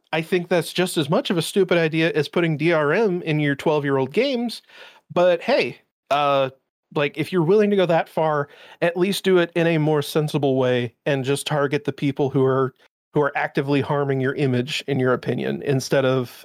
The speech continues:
instead of just throwing everything out all at once. 'Cause I, I really think that this is going to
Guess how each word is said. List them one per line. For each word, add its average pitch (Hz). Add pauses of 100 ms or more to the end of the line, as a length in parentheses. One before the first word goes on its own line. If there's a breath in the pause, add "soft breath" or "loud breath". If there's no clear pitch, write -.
instead 139
of 127
just 135
throwing 135
everything 135
out 131 (640 soft breath)
all 135
at -
once. - (380)
'Cause 135
I, 131 (140)
I 151
really 143
think 143
that -
this 139
is 127
going 131
to 123